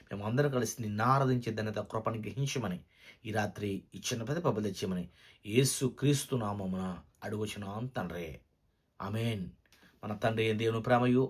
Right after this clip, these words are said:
ప్రభువైన యేసుక్రీస్తు కృపయు, పరిశుద్ధాత్మకరమైన సహవాసము ఈ రాత్రి మాట్లాడిన బిడ్డలకును,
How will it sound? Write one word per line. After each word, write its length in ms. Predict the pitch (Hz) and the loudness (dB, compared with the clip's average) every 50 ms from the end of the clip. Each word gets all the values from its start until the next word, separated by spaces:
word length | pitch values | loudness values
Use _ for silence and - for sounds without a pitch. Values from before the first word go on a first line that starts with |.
| - _ _ _ _ _ _ _ _ _ _ - | -2 _ _ _ _ _ _ _ _ _ _ -2
ప్రభువైన 300 | 113 104 107 110 107 107 | -2 0 2 0 0 0
యేసుక్రీస్తు 680 | 104 104 113 123 123 - - 131 120 - 131 127 127 - | 0 4 4 4 4 2 0 -4 0 2 2 2 2 0
కృపయు, 440 | - 131 123 - 135 135 147 151 - - _ _ _ _ _ _ _ _ - | -2 0 2 4 4 4 2 0 -4 -8 _ _ _ _ _ _ _ _ -4
పరిశుద్ధాత్మకరమైన 1080 | 110 110 123 120 - 131 120 117 113 107 123 127 127 131 - 135 131 - 139 131 131 135 | 0 0 0 2 2 0 0 0 0 2 2 2 2 2 0 -2 0 2 2 4 4 2
సహవాసము 920 | 131 - - - 139 131 131 170 170 147 120 110 - - 98 107 117 117 - - _ _ _ _ _ _ _ _ - | 2 0 0 0 0 0 0 0 2 2 2 2 0 -2 -4 -4 -4 -6 -6 -12 _ _ _ _ _ _ _ _ -4
ఈ 40 | 107 | -2
రాత్రి 380 | 107 104 104 101 - 107 104 | 0 0 0 0 0 -2 -2
మాట్లాడిన 440 | 98 95 107 113 117 - 120 113 117 | 0 0 -2 -2 -2 -2 -4 -2 0
బిడ్డలకును, 420 | 120 127 120 117 - 135 147 - | 0 0 0 2 2 0 0 0